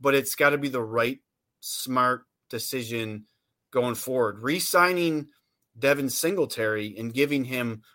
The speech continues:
whatever he's, you know, whatever his market value, I haven't looked it up lately, whatever his market value is, when you can draft a guy, keep him on a rookie deal for four years,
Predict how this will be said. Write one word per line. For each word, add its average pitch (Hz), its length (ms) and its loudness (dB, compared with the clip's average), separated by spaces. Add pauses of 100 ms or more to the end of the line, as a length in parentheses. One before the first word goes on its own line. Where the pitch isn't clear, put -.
(120)
whatever 147 460 6
he's, 143 600 -2
you 143 120 -2
know, 113 280 0 (320)
whatever 151 340 4
his 151 180 0
market 139 340 4
value, 120 260 2
I 117 60 2
haven't 127 200 -4
looked 120 200 -2
it 113 60 -2
up 120 180 -2
lately, 107 280 -6
whatever 135 300 -2
his 135 160 -4
market 123 360 0
value 110 300 -2
is, 110 220 0 (340)
when 131 200 0
you 165 140 4
can 135 260 -2
draft 123 760 -2 (760)
a 120 80 0
guy, 110 540 4 (420)
keep 151 220 -4
him 165 120 0
on 156 140 6
a 120 80 2
rookie 143 320 0
deal 147 260 0
for 135 140 -10
four 117 300 -2
years, 110 420 -2